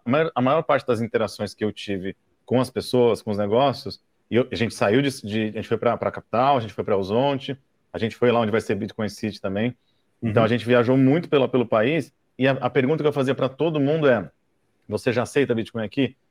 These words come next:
Speaker 1: Muitos diziam que sim, alguns diziam que não. É, e eu perguntava, "Você, algum fiscal já veio aqui, é, e te, e te multou, viu que você não tá aceitando?" Ele falou, "Não."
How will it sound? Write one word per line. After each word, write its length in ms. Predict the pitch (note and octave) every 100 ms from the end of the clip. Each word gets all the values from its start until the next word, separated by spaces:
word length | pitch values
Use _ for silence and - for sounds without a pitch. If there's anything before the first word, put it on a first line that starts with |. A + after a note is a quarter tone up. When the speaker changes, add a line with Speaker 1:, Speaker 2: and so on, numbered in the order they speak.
| _
Speaker 1:
Muitos 220 | - C#3 A2+
diziam 240 | A#2+ A#2+
que 80 | A#2+
sim, 440 | - D#3+ F#3 F#3+
alguns 240 | D3 A#2+ A#2+
diziam 160 | A2+ B2
que 120 | C#3
não. 360 | C3 D3+ G3 - _ _ _ _ _ _ -
É, 260 | B2+ C3
e 60 | C3
eu 80 | C3
perguntava, 640 | C3 C#3 C3 A2+ G2 F#2+ _ _ _ _ _ -
"Você, 640 | G2 C3 C3 - F3 E3
algum 440 | B2+ C3 D3+ G3 F3+
fiscal 480 | D#3+ C#3 - C#3+
já 140 | B2 A#2+
veio 260 | A2+ B2
aqui, 500 | A2 - B2+ B2 G2+ - _ _ _
é, 560 | G#2 G#2 G2+ G2 G2 G2
e 40 | F#2+
te, 160 | -
e 120 | A#2
te 120 | F#2+ G#2
multou, 420 | G#2 F2+ B2+ A#2
viu 140 | A2+
que 60 | G2+
você 180 | A2+ A#2
não 100 | G#2+
tá 120 | G#2+
aceitando?" 440 | G2 G#2 C3 A#2+
Ele 80 | A2
falou, 280 | - A2 B2
"Não." 280 | B2 F#2+